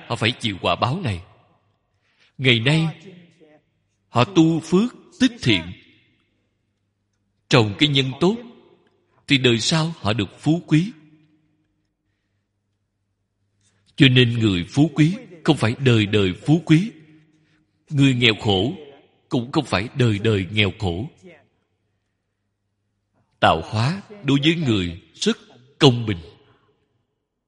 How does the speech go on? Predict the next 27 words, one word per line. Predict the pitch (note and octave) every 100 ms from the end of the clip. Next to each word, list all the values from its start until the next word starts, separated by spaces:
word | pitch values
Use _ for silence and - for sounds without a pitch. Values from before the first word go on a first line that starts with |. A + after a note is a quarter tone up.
| _ _ _ _ _ _ _ _ _ _ -
Ngay | D#3+ D#3
đời | C3
này | G#2+ G2+
hưởng | G2 G#2+ G2+
phước, | - G#3 B3 - -
đời | C3+ B2
sau | - E3 E3
chịu | B2 F#2+
tội. | G#2 F#2 F#2+ -
Người | B2
đời | C3 A#2
này | A2+ G2
chịu | A2+ F#2+
tội | A2 F#2+ G#2+ -
thì | B2+
đời | A#2+ G2+
sau | D3 D3
hưởng | C#3+ G#2 F#2+
phước. | - G#3+ - A#3+ - _ _ _ _ _ _ _ _ _ _ _ _ _ _ _ _ _ _ _ _ _ _ _ _ _ _ _ _ _ _ _ _ _ _ _ _ _
Nhân | B2+ C3+ C#3+ C#3
duyên | B2+ C#3 B2+ B2 -
quả | G#2 E2+
báo | - A#2 D#3 - _ _
không | - D#3 C3+
hề | B2 A2 G2 E2+
sai | E2 - C3+
lọt. | A2+ F2+